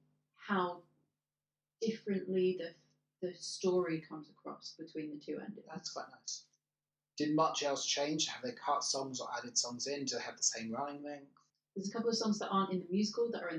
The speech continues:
Speaker 1: the film, and a couple of songs that are in the film that aren't from the musical.
Speaker 2: Okay.
Speaker 1: So there's a song called N Y C
Speaker 2: Yeah.
Speaker 1: that Mister Schue and Sue Sylvester sing in Glee, and it's great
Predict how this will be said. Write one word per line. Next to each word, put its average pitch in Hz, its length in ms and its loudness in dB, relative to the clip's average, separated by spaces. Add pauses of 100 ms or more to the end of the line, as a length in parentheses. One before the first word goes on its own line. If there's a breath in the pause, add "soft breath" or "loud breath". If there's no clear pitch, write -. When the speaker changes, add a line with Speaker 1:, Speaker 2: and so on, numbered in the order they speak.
Speaker 1:
the 262 80 0
film, 285 240 4
and 180 100 -4
a - 40 -14
couple - 240 -14
of - 40 -20 (140)
songs 185 300 -2
that - 80 -8
are 165 40 -8
in 165 180 -10
the 202 80 0
film 202 240 2
that - 120 -10
aren't 185 200 2
from 160 100 -10
the 160 120 -6
musical. - 300 -14 (180)
Speaker 2:
Okay. 120 180 -10 (420)
Speaker 1:
So 185 440 10
there's 196 160 4
a 196 60 2
song 214 340 2
called 202 480 2 (200)
N 190 240 4
Y 180 160 0
C 190 500 -2 (280)
Speaker 2:
Yeah. - 140 -16 (580)
Speaker 1:
that 175 280 6 (160)
Mister 185 340 0
Schue 180 440 0 (300)
and 165 280 -4
Sue - 400 -4
Sylvester 180 560 -4
sing 160 340 -6
in 160 180 -8
Glee, 165 320 -2
and - 80 -8
it's - 400 -12
great 160 460 0